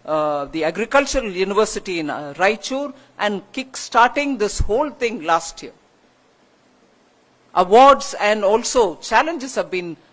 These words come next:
given for startups. They're being given support money in crores because we want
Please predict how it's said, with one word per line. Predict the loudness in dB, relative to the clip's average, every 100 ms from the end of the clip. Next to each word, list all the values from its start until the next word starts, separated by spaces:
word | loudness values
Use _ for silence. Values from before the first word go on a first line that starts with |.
| -6
given | -2 -2
for | -6 -10
startups. | -2 0 0 -4 -12 -14 -16 -18 _ _ _ _ _ _ _ _ _ _ _ _ -4
They're | -2
being | 2 0 0
given | 0 0
support | 0 0 2 2 2 0
money | 0 0 -2
in | -6
crores | -6 0 0 0 -6 -14 -20 _ _ _ _ _ _ _ _ _ _ -8
because | 0 0 2
we | -4 -4
want | 2 2 2 -2